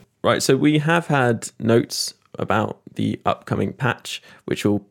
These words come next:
probably come into effect, judging by the previous patches we've had between this podcast and the next podcast, involves the nerfing of drop back by making it so that players don't press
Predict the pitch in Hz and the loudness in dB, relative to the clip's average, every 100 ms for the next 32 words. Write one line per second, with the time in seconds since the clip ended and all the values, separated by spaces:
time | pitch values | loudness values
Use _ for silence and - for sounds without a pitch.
0 | _ _ - 117 107 104 107 104 95 - | _ _ -2 0 0 2 0 0 0 0
1 | 101 _ - - - _ - 104 - 104 | -2 _ -16 -16 -18 _ -2 -2 0 -4
2 | 104 - 101 107 104 104 - 123 107 - | -4 -4 0 2 0 -2 0 2 2 -2
3 | 104 - - 104 117 113 - - - - | -4 -4 -4 0 2 0 -2 -18 -20 -14
4 | - 107 101 113 - 104 95 107 - - | 0 0 2 2 0 0 2 2 0 -2
5 | 113 113 - 113 - 107 110 - - - | 0 -2 -2 -2 2 2 2 -4 -20 -14
6 | - 117 127 123 110 - - 113 117 113 | -4 2 4 4 2 -4 -4 2 4 4
7 | - 110 - 107 147 107 - 110 107 - | 2 -2 0 0 0 -4 -2 0 0 -2
8 | - - 80 104 107 110 _ _ _ _ | -14 -4 -2 0 0 -4 _ _ _ _
9 | - 117 113 - 110 98 - - 110 107 | 0 2 0 0 0 0 -4 0 2 4
10 | 104 - 110 113 - - 110 123 | 2 2 2 2 -2 -2 -2 -2